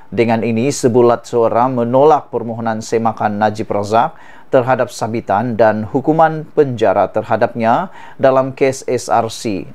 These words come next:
internasional berjumlah R M empat puluh dua juta. Empat hakim membuat keputusan menolak permohonan itu, manakala penghakiman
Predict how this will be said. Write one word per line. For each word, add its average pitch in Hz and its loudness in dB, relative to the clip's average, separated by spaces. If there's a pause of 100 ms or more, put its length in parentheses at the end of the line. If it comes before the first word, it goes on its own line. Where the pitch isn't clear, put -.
(160)
internasional 110 0
berjumlah 101 -2 (160)
R - -4
M 101 -2
empat 98 -4
puluh 98 -2
dua 95 0
juta. 85 -2 (560)
Empat 147 0
hakim 170 -4
membuat 123 -2
keputusan 113 0
menolak 113 0
permohonan 110 -4
itu, 117 -2
manakala 113 0
penghakiman 113 -2